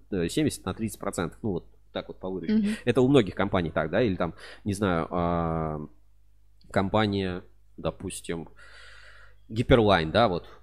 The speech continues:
Speaker 1: тоже из, из этой же серии. И, ну, в логике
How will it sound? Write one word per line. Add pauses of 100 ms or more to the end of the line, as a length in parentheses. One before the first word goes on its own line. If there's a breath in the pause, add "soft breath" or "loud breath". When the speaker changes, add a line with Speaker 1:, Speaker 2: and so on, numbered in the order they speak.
Speaker 1:
тоже
из,
из
этой
же
серии.
И, (220)
ну, (1160)
в
логике